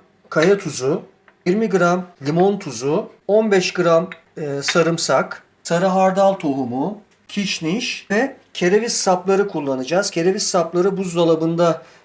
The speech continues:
e, buzlukta olduğu için onu çıkartmadık. Burada ben iki tane seksen gram tuz kullandım. Çünkü bir litre bana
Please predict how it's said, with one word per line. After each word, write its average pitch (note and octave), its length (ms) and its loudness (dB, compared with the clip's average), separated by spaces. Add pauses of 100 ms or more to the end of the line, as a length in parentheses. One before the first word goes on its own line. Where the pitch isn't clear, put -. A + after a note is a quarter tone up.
e, D3 300 -2
buzlukta D#3+ 380 -2
olduğu E3+ 340 4
için G3 260 -2
onu F3 220 0
çıkartmadık. F3+ 720 0 (240)
Burada G#3 300 2
ben G#3+ 260 4
iki F3 200 -8
tane F#3+ 340 4
seksen G3 500 2
gram D3+ 380 2
tuz G#3 320 -4
kullandım. G3+ 600 2 (140)
Çünkü F3+ 340 -2
bir F3 60 4
litre F#3 360 0
bana F#3 360 2